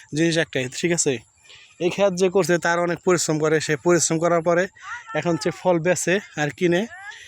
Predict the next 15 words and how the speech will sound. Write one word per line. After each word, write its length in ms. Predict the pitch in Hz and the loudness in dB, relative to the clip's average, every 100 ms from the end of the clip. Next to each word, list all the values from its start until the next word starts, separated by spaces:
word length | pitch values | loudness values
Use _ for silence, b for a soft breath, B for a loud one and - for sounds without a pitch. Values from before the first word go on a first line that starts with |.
| B B B | B B B
আর 100 | 143 - | -4 0
টাকা 160 | 170 160 | 0 0
কামায়, 220 | 139 127 160 | -2 -4 -2
ঠিক 80 | 190 | -2
আছে? 140 | 170 127 - _ _ _ - | 0 -4 -8 _ _ _ -2
Facebook-এ 400 | 202 202 220 220 - | 0 2 0 0 0
ঠিক 120 | 214 175 | -2 0
জাম-, 220 | 175 175 170 | 0 0 0
আমরা 140 | 165 165 160 147 | 0 0 -2 -2
যারা 140 | 160 170 | -2 0
কষ্ট 160 | 165 - | -4 -4
করতেছি, 320 | 156 151 - 175 - B B B B | -6 -4 -4 -4 -6 B B B B
যারা 180 | 147 156 147 | -2 0 0
সময় 200 | 170 165 156 | 0 2 2
দিতেছি, 300 | 151 - | 0 -2